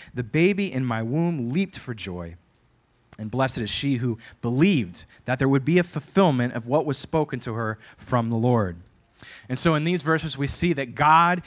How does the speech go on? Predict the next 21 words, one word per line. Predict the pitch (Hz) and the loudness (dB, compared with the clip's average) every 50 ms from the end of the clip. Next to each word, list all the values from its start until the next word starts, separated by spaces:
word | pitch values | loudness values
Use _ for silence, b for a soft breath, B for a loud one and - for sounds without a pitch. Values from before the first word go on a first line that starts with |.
| B B B | B B B
is | 139 131 120 | -4 -4 -2
the | 120 117 | -4 -4
source | - - - - 151 147 147 151 143 - | -6 -6 -4 -2 0 0 0 -2 -4 -6
of | - 117 107 104 | -10 -12 -12 -10
blessing. | - 117 127 127 135 - - - 104 90 87 85 _ B B B B B | -4 -2 0 0 0 0 -2 -6 -8 -10 -12 -16 _ B B B B B
And | 120 139 | -6 -4
these | 156 175 156 | -4 -2 -2
miraculous | 170 165 151 139 143 156 170 190 190 - 208 214 196 190 180 - | 0 0 2 4 4 4 4 2 2 0 0 0 0 0 -2 -2
works | 165 165 170 175 170 - | -2 -2 -2 -2 -2 -4
came | - - 190 180 180 185 | -4 -2 0 0 0 0
on | 180 180 180 175 170 - _ | 0 0 0 -2 -4 -8 _
only | - 175 196 220 240 240 214 151 117 110 101 B B B - | -2 2 4 4 4 4 4 0 -2 -4 -8 B B B -8
because | 135 - - 180 180 175 | -4 -2 0 0 0 0
of | 160 | -2
a | 160 147 | -4 -4
work | 131 147 147 147 - | -2 -2 -4 -4 -6
of | 139 113 110 | -8 -10 -6
God. | 127 123 120 120 123 143 156 B B B B | -2 0 0 0 0 -2 -4 B B B B
And | - 139 147 147 | -4 -2 0 0
the | 139 | -2
joy | 123 104 110 165 208 269 294 302 214 170 165 190 226 254 240 | -2 -2 0 0 2 4 6 6 6 6 4 2 0 -2 -4